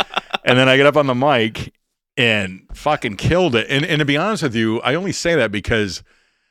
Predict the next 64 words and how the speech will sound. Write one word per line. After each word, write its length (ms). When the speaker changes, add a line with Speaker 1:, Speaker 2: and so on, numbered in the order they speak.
Speaker 2:
I 100
hadn't 340
killed 300
it, 60
like, 140
leading 240
up 140
to 100
that. 260
You 80
know 80
what 60
I 40
mean? 180
And 160
I 100
finally 400
fucking 440
killed 320
it. 120
And 140
I, 60
then 200
I 60
realized 580
why 680
people 240
do 280
this, 260
right? 140
They're 100
chasing 460
this, 260
this 180
fucking 360
applause, 440
the 160
adrenaline 280
Speaker 1:
Yeah, 240
Speaker 2:
shit. 120
Speaker 1:
yeah. 280
Speaker 2:
And 100
then 80
I 80
sat 260
back 260
down 380
and, 220
you 100
know, 120
ordered 300
another 240
drink. 400
And 240
my 140
wife 240
looked 220
at 160
me 80
and 100
I 60
said, 180
"That's 220
it. 200